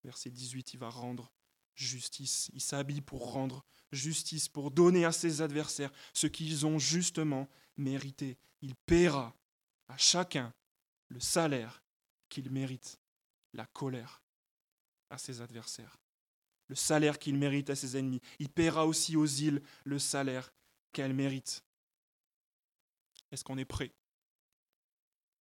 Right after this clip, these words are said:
pour ce moment, pour ce jour grand et redoutable ? Ou alors juste, pour notre défense, on dit, « Ça me concerne pas. Ça me concerne pas. Ça me concerne pas. »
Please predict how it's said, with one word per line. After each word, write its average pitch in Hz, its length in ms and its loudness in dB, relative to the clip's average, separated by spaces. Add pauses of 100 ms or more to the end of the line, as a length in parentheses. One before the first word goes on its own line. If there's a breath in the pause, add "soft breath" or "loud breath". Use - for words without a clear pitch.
(140)
pour 117 180 -10
ce - 120 -6
moment, 147 500 2
pour - 140 -14
ce - 120 -8
jour 131 360 -10 (320 soft breath)
grand 135 460 -6 (600)
et 135 100 -6
redoutable ? 135 720 -4 (1120)
Ou 131 80 -6
alors 127 200 -6
juste, 123 320 -10 (260)
pour 135 140 -10
notre 127 240 -6
défense, 131 480 -6
on 123 100 -12
dit, « 123 260 -14 (480)
Ça - 200 -8
me 131 80 -6
concerne 143 400 -2
pas. 120 220 -12 (1040)
Ça - 140 -8
me 131 60 -6
concerne 127 400 -6
pas. 120 200 -12 (760)
Ça - 140 -8
me 131 60 -6
concerne 131 400 -6
pas. » 120 220 -14